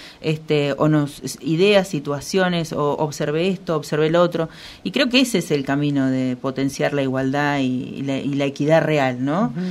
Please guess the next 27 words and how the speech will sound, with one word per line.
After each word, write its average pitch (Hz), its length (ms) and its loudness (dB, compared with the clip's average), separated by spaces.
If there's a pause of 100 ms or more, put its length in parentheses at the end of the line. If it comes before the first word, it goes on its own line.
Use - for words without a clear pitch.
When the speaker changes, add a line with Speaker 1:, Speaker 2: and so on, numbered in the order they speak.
(180)
Speaker 1:
Eh, 151 240 2
pero 151 160 2
para 170 160 6
eso 269 260 2
necesitamos 165 560 0
que 175 60 -4
estas 160 160 -6
cosas 190 220 -4
se 139 120 -6
hablen. 131 320 -4 (640)
Se - 180 -4
hablen, 170 360 2
se 147 160 -2
manifiesten, 165 960 -2 (180)
Speaker 2:
Ujú. 165 120 -6
Speaker 1:
este, 135 960 -2
que 156 120 -2
no 180 100 0
nos, 185 340 0 (160)
que 139 100 -4
tampoco 170 360 -2
nos, 147 380 -2
este, - 680 -8 (520)
acusen, 156 640 0
en 131 100 0
cierta 156 240 -2
manera, 156 400 2